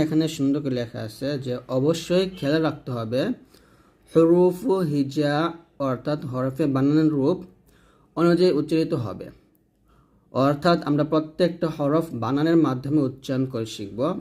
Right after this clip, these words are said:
আর বানান করে আমি কিন্তু এর আগের ভিডিওতে আপনাদেরকে শিখাইছি, তো অবশ্যই আপনারা সেই ভিডিওটি দেখে নেবেন, তাহলে ইনশাআল্লাহ হুরুফে হিজা অর্থাৎ হরফের বানান রূপ আপনারা খুব সুন্দর করে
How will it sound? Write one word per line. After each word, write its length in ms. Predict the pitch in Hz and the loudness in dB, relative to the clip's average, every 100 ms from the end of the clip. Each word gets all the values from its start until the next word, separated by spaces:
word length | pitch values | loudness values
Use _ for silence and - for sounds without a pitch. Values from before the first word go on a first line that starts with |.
| - 110 | -10 -10
আর 100 | 104 101 | -8 -6
বানান 240 | 107 127 151 151 | -2 0 0 2
করে 140 | 139 123 | 0 0
আমি 120 | 127 135 | -2 -2
কিন্তু 160 | 127 123 | -2 -2
এর 80 | 120 117 | -4 -4
আগের 200 | 131 135 | -4 -4
ভিডিওতে 320 | 131 147 131 117 | -2 -2 -2 -4
আপনাদেরকে 300 | 127 117 113 | -6 -6 -8
শিখাইছি, 440 | 127 117 120 117 - 311 - _ _ _ _ _ _ _ - | -8 -6 -6 -4 -6 -6 -8 _ _ _ _ _ _ _ 0
তো 40 | 139 | 2
অবশ্যই 260 | 143 165 170 | 4 2 0
আপনারা 200 | 180 170 165 | 0 0 0
সেই 160 | 151 143 | 0 0
ভিডিওটি 240 | 139 139 165 143 | -2 -2 -2 -2
দেখে 160 | 117 131 | -4 -2
নেবেন, 220 | 135 170 220 - | 0 0 -4 -6
তাহলে 220 | 123 131 120 | -4 -2 -2
ইনশাআল্লাহ 360 | 120 143 147 160 - | -4 -2 0 0 -2
হুরুফে 480 | 143 143 143 143 156 139 | -2 0 0 -2 -6 -2
হিজা 380 | 131 127 139 135 165 - - 123 | -4 -2 -2 0 -2 -6 -8 -6
অর্থাৎ 320 | 127 156 147 147 - | -4 -4 -6 -6 -6
হরফের 480 | 131 139 143 180 180 139 | -2 -2 0 2 2 0
বানান 260 | 135 147 175 175 | 0 0 0 0
রূপ 160 | 151 175 - - | 0 -2 -4 -12
আপনারা 240 | - 123 143 | -8 -4 -6
খুব 120 | 147 131 | -8 -10
সুন্দর 240 | 139 127 135 | -6 -4 -4
করে 120 | 131 | -4